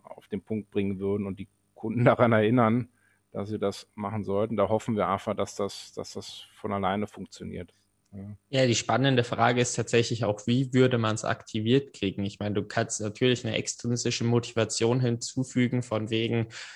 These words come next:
Speaker 2: ähm, "Hey, beide kriegen fünfundzwanzig Euro Rabatt." Also, also der eine kriegt einen, oder beide kriegen einen fünfundzwanzig Euro Gutschein. Aber dann ist es ja eben wieder mehr in Richtung diesem Verkaufsgespräch.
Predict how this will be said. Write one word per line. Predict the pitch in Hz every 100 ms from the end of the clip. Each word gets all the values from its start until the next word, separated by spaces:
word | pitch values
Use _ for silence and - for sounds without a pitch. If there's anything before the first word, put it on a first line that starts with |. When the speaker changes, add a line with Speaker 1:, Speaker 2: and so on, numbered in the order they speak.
| - -
Speaker 2:
ähm, | 113 110 107 -
"Hey, | - 120 127
beide | 113 110 117 117
kriegen | - 120 117 117 110
fünfundzwanzig | - 117 113 - 104 101 107
Euro | - 101 101
Rabatt." | 98 101 - 98 - -
Also, | 104 98 95 92
also | - 101 95
der | - 85
eine | 107 104
kriegt | 107 104
einen, | 107 101 98 - _ _ _
oder | 107 104
beide | 98 110 117 110 101
kriegen | - 123 110 104
einen | 98
fünfundzwanzig | 113 110 101 98 -
Euro | - 120 123
Gutschein. | 117 127 - 131 113 127 - - - _ _
Aber | 104 107 113 98
dann | 104
ist | 101 110
es | 107 -
ja | 98 95 98
eben | 104 101 104 98
wieder | 110 104 98
mehr | 101 107 104
in | 98 95 -
Richtung | 107 107 - 98 95
diesem | 101 98 98
Verkaufsgespräch. | 95 - 117 127 - 117 - 107 104 104